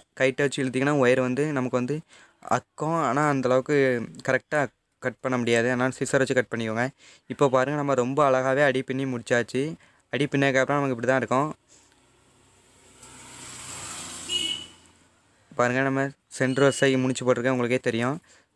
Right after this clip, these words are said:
சென்டர் வரிசை வந்து அடையாளத்துக்காக தான் நம்ம முடிச்சு போட்டு வச்சோம். இதான் நமக்கு வந்து சென்டர் வரிசை. சென்டர் வரிசைக்கு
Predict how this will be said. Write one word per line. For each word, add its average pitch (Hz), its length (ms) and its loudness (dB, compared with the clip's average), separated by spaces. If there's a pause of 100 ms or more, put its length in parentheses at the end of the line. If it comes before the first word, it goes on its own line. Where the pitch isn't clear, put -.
சென்டர் 135 200 2
வரிசை 135 180 0
வந்து 143 140 4
அடையாளத்துக்காக 127 400 4
தான் 139 120 0
நம்ம 131 140 0
முடிச்சு 127 220 -4
போட்டு 120 160 0
வச்சோம். 135 240 2
இதான் 135 180 2
நமக்கு 120 180 -2
வந்து 135 200 0
சென்டர் 120 300 2
வரிசை. 127 260 0 (580)
சென்டர் 135 320 2
வரிசைக்கு 131 460 0